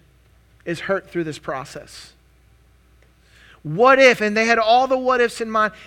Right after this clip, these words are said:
and so they did not want to lean into it, and they didn't want to deal with it.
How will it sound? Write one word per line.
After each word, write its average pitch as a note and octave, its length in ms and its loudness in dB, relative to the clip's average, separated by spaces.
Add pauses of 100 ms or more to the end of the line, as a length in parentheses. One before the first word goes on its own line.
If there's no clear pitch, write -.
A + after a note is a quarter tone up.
and F#3 80 -10
so A#3 80 -8
they G3 160 -4
did A3+ 320 -8
not A3 240 -2
want G#3+ 120 -6
to G#3 60 -4
lean G3+ 240 -4
into G3 260 -8
it, G3 60 -8
and E3+ 80 -12
they F#3 80 -6
didn't G#3+ 180 -6
want G#3 120 -6
to G3 80 -8 (280)
deal G3 200 -2
with E3 180 -8
it. A#2+ 140 -16